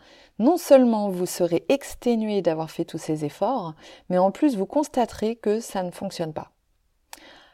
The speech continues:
Alors ça, c'est un système de balancier. Euh, ça a été théorisé par, euh, Vadim Zeland avec son livre sur le transurfing. Et Olivier Maslow aussi en parle. Je vous mets les liens dans les notes.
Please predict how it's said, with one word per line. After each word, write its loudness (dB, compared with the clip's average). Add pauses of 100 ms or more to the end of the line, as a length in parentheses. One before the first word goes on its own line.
(120)
Alors 6
ça, 2
c'est -2
un -2
système -2
de 4
balancier. 2 (180)
Euh, -8
ça -6
a 0
été -2
théorisé 2
par, -2
euh, 0
Vadim 2
Zeland 2
avec -2
son -8
livre -2
sur -6
le 0
transurfing. -6 (560)
Et 4
Olivier 4
Maslow 0
aussi -2
en -6
parle. 0
Je -2
vous -2
mets -2
les 2
liens -4
dans -6
les -4
notes. -6